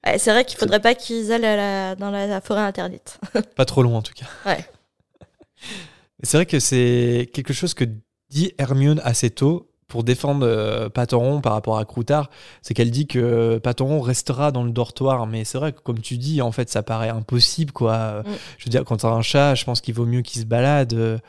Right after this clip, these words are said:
Speaker 3: Enfin, je vois pas un chat, euh, rester tout le temps dans le dortoir, hein, pendant, pendant toute ta journée de cours. Je pense que les chats font un petit peu leur vie à Poudlard, quoi.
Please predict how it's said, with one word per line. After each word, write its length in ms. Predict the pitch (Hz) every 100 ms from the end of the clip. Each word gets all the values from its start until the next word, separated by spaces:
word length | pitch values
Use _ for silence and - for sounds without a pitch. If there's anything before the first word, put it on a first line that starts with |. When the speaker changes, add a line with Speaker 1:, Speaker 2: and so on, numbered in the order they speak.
| _ _ _ _
Speaker 3:
Enfin, 560 | 117 113 110 113 110 110
je 100 | 107
vois 140 | 120
pas 140 | 107 131
un 100 | 123
chat, 400 | 117 143 139 135
euh, 180 | 117 113
rester 360 | 113 113 135
tout 100 | -
le 60 | 120
temps 120 | 127
dans 120 | 127
le 40 | 117
dortoir, 460 | 113 107 139 143
hein, 100 | 127
pendant, 500 | 110 113 117 113 113
pendant 240 | 110 113 113
toute 180 | - -
ta 100 | 120
journée 260 | 120 117
de 60 | 113
cours. 260 | - 156 135
Je 80 |
pense 160 | - 123
que 100 | 120
les 100 | 113
chats 180 | - 139
font 160 | -
un 40 | 117
petit 160 | - -
peu 100 | 131
leur 160 | 117
vie 140 | 117 127
à 80 |
Poudlard, 380 | 117 139 143 127
quoi. 240 | - 113